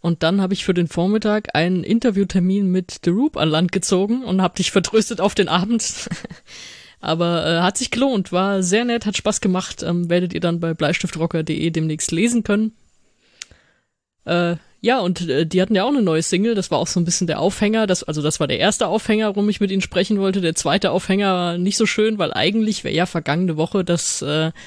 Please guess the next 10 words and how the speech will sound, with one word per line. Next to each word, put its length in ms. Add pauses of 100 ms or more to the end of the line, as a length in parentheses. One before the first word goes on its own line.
(260)
Songfestivalfest 1200
in 360
Amsterdam 560
gewesen 520
mit 140
den 100
ganz 260
vielen 360
ehemaligen 500
E-S-C-Künstlern, 960